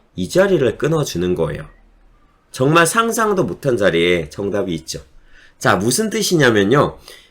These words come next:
이걸 끊었을 때 백이 한 점을 따낼 수밖에 없어요. 그 이유는 이걸 한 점을 오른쪽에 있는 돌을 잡는다면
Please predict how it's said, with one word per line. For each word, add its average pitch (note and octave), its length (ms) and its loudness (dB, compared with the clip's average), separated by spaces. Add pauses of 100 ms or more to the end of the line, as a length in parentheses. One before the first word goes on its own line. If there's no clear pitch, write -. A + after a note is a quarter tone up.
이걸 A3 360 4
끊었을 B3 500 4
때 A#2+ 340 6
백이 G2 300 -2
한 G#3+ 180 -4
점을 E3 280 0
따낼 A3+ 280 0
수밖에 D#3+ 400 -4
없어요. D2+ 580 -2 (440)
그 - 140 0
이유는 G#2+ 680 2 (300)
이걸 D#3 300 6
한 A#3 220 0
점을 F3+ 500 4
오른쪽에 F3 480 4
있는 D#3 180 4
돌을 C3 200 4
잡는다면 B2 760 2